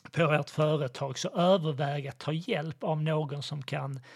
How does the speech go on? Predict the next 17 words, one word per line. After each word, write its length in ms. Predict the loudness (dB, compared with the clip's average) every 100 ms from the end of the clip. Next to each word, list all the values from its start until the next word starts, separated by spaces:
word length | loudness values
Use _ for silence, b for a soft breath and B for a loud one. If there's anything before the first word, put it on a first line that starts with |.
| B B B B
se 200 | -2 6
över 460 | 8 8 6 0
det 100 | 0
här 360 | 2 2 0 -8
för 420 | -2 -2 0 -4
er 120 | -4
under 380 | -4 -4 -4 -6
hösten. 640 | -4 -6 -6 -10 -8 -8 -8 B B B B
Och 100 | -4
då 80 | 2
kommer 440 | 6 8 6 2
ni 240 | 2 0 0
att 260 | -4 -4 -16
få 180 | -4 -4 2
ut 540 | 2 2 0 -6 -14 -10
betydligt 800 | -10 -8 -6 -2 -2 -4 -6 -6
s-, 220 | -8